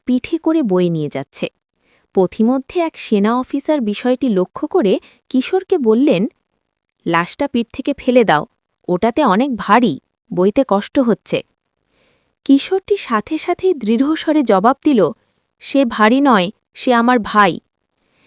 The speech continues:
কিশোরের এমন জবাবে আর্মি অফিসার হতবম্ব হয়ে গেলেন।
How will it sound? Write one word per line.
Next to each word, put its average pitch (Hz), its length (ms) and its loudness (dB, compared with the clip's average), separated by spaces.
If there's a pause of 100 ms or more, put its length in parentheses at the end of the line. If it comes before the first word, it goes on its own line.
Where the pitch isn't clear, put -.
(220)
কিশোরের 370 540 0
এমন 247 440 0
জবাবে 277 580 2
আর্মি 214 360 2
অফিসার 285 460 -4
হতবম্ব 220 760 0
হয়ে 208 240 2
গেলেন। 143 380 -4